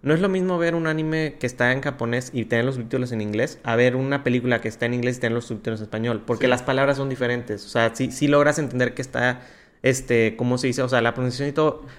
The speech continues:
Speaker 1: lo vas entendiendo, o tienes una idea de, yo al escuchar el anime en su idioma no lo entiendo, o sea, siento que está diciendo más palabras de las que están saliendo en los subtítulos,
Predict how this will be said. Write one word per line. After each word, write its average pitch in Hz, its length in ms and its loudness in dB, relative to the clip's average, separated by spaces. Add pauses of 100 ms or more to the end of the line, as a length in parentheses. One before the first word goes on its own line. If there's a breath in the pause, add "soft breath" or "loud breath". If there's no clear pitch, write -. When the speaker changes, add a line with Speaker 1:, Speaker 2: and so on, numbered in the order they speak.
Speaker 1:
lo 131 120 10
vas 143 160 10
entendiendo, 127 640 0 (280 loud breath)
o 117 100 -2
tienes 131 240 2
una 135 160 0
idea 123 180 4
de, 117 240 2 (300 loud breath)
yo 139 480 8
al 139 120 4
escuchar 127 360 0
el 131 40 2
anime 135 260 -2
en 131 80 -4
su 127 80 -4
idioma 117 340 0
no 107 220 -2
lo 110 80 0
entiendo, 117 420 0
o - 20 -8
sea, 107 220 -4
siento 123 320 -2
que 147 80 0
está 127 180 0
diciendo 135 400 2
más 123 220 0
palabras 123 420 2
de 131 80 2
las 117 160 -2
que - 80 -6
están 113 340 -6
saliendo 113 320 -2
en 113 60 -4
los 110 100 -6
subtítulos, 117 520 -6